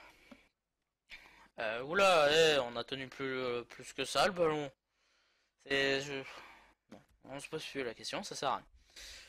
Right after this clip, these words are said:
Euh, alors, Kepa, une nouvelle fois homme du match, avec, euh, encore une fois, une note un peu basse pour, euh, homme du match, et de l'autre côté, voilà.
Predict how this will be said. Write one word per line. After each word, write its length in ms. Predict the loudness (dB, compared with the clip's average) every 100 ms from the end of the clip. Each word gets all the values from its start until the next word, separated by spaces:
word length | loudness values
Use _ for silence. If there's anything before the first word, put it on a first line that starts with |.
| -12 2
Euh, 600 | 6 8 8 8 8 8
alors, 300 | 6 4 0
Kepa, 360 | -2 0 2 2
une 80 | 2
nouvelle 180 | -2
fois 340 | 0 4 6 4
homme 100 | 2
du 100 | 0
match, 300 | 2 2 4
avec, 280 | 2 2 0
euh, 240 | 2 2
encore 260 | 2 -2 -4
une 100 | -2
fois, 160 | -4
une 120 | -4 -4
note 180 | -4
un 100 | -6
peu 200 | -6 -8
basse 440 | 2 4 4 0 -8 -12 -16
pour, 300 | -12 -8 -4
euh, 160 | -4 -4
homme 120 | -6
du 140 | -8
match, 380 | 0 0 0 -6
et 40 |
de 80 | -8
l'autre 160 | -10 -12
côté, 220 | -8 -6
voilà. 260 | -6 -8